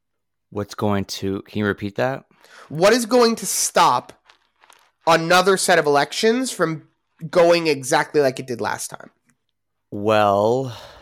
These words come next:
Speaker 1: if, I guess, so the one, the, the one thing that will stop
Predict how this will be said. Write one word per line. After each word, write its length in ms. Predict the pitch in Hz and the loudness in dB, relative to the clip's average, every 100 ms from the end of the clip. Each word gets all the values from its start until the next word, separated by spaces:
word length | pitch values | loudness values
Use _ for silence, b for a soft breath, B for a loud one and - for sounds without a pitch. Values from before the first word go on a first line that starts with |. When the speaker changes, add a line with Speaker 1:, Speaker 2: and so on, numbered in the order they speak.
| B B B B B B B _ - | B B B B B B B _ -4
Speaker 1:
if, 560 | 113 107 - - - _ _ _ _ 127 | -2 -4 -8 -20 -20 _ _ _ _ -4
I 100 | 120 | -2
guess, 500 | 117 123 123 - - _ _ _ _ _ _ _ _ _ _ _ _ _ _ _ - | 0 0 -2 -10 -18 _ _ _ _ _ _ _ _ _ _ _ _ _ _ _ -14
so 100 | - | -6
the 140 | 123 127 | 0 0
one, 300 | 117 135 135 | 2 0 0
the, 260 | 131 117 117 | -4 -4 -2
the 140 | 127 | -2
one 220 | 117 139 | 0 -2
thing 120 | 147 | -2
that 100 | 139 | 0
will 180 | 120 110 | 0 -2
stop 520 | - - 135 123 - | -4 -2 0 0 -4